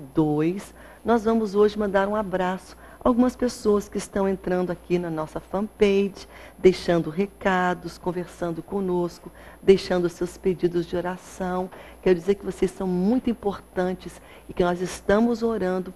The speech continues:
por vocês. Eu quero dizer aqui, mandar um abraço grande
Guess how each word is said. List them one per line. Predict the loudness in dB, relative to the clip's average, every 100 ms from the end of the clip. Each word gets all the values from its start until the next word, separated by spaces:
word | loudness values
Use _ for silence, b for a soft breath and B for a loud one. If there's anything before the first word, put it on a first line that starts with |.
| -2
por | 4 4
vocês. | 4 -2 -4 -6 -2 -2 -4 -12 B B -6 0
Eu |
quero | 4 2
dizer | 4 4 4
aqui, | 0 0 4 6
mandar | 6 4 4
um |
abraço | 4 4 4 2 0 -2
grande | 2 4 2 0